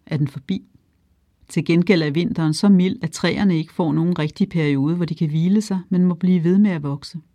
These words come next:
Derfor når de sidste skud ikke at modnes, men dør, når der kommer frost, og det er den væsentligste grund til, at stammerne bliver så krogede.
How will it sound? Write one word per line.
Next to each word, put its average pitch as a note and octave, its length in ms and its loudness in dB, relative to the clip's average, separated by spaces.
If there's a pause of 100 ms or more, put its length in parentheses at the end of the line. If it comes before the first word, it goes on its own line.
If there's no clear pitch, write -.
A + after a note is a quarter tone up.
(640)
Derfor G#3 220 2
når F#3 220 4
de G#3+ 140 -2
sidste G3 380 -8
skud G3 300 0
ikke F3 220 0
at F#3 60 0
modnes, E3+ 580 -2 (140)
men E3+ 140 -2
dør, G3 260 0
når F#3+ 120 -2
der D#3 80 -6
kommer D3 220 -2
frost, - 460 -10 (360)
og D#3+ 140 -4
det A3 80 8
er G#3 40 4
den F#3+ 140 6
væsentligste F3 540 -4
grund - 240 -6
til, - 160 -8
at D#3 60 -6
stammerne D#3 400 -2
bliver E3 180 -12
så - 120 -14
krogede. D#3+ 480 -6